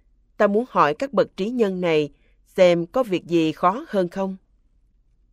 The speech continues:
Rồi vua ngâm vần kệ đầu hỏi Ayura. Một, bảo kiếm Dasana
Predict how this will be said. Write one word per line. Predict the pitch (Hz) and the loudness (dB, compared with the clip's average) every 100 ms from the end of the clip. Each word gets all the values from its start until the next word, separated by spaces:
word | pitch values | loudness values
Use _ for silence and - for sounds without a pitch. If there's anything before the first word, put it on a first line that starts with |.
| _ _ _ _ | _ _ _ _
Rồi | 175 170 160 156 - _ - | 2 4 4 2 -6 _ -2
vua | 180 | 0
ngâm | 180 180 170 | 2 0 0
vần | 165 165 | 0 0
kệ | 151 151 156 | 2 0 2
đầu | 165 156 151 - _ | 0 0 -2 -6 _
hỏi | 180 151 147 262 - | 0 0 0 -6 -2
Ayura. | 180 160 175 170 170 185 - _ _ _ _ _ _ _ _ _ _ _ _ _ _ _ 170 | -2 0 0 0 -2 -4 -14 _ _ _ _ _ _ _ _ _ _ _ _ _ _ _ -4
Một, | 170 156 - _ _ _ _ _ _ _ _ _ _ - | 0 0 -2 _ _ _ _ _ _ _ _ _ _ -2
bảo | - 160 | 2 2
kiếm | 170 190 202 262 415 - | 0 -4 -4 -6 -6 0
Dasana | 180 - 170 170 170 165 | 0 0 -4 -2 0 0